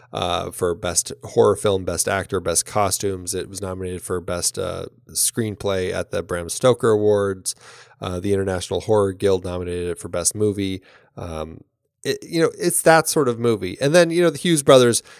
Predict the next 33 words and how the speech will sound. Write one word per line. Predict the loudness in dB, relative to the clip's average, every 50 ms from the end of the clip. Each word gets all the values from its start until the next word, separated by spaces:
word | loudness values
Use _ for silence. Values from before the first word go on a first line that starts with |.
| _ _
um, | -2 0 0 0 0 0
with | -2 0 0
the | 0
Black | 2 4 6 6 6 4 2
Reel | -2 2 6 8 10 10 10
Awards, | 8 6 6 4 4 2 0 0
they | 2 2 2 2
got | 2 0 -2 -2
nominated | -4 -4 -4 -4 -4 -4 -6 -4
for | -4 -6
Best, | -6 -2 -2 -2 -2 -2 -2 -4 -2
uh, | -2 -2 -2 -2
Director, | -2 -2 -2 -2 -2 -2 -4 -4 -4 -4 -4 -8 -12
uh, | -14 -12
for | -6 -6 -6 -6
Theatrical | -4 -4 -2 -2 -2 -4 -6 -8 -6 -4 -2 -2 -2 -4
and | -6 -8 -8 -8 -10 -8
Best | -6 -6 -4 -4 -6 -6
Film. | -6 -8 -6 -6 -6 -8 -10
But, | -8 -8 -8 -8 -10 -10 -8
uh, | -6 -6 -6
both, | -8 -2 2 2 4 4 2 -2
in | -8 -10 -8 -2
both | 0 0 0 -2 -4
cases, | -8 -4 -4 -4 -4 -4 -8 -8
the | -10 -10
movie | -8 -6 -8 -8 -6 -6 -10
ended | -10 -8 -10
up | -10 -10 -10 -12
losing | -12 -12 -12 -12 -14 -14 -14
to | -14 -12 -10 -10 -10 -12 -14 _ _ -20 _ _ _ _
Training | -12 -10 -10 -8 -8 -10 -12 -12 -12
Day. | -10 -10 -10 -10 -12 -16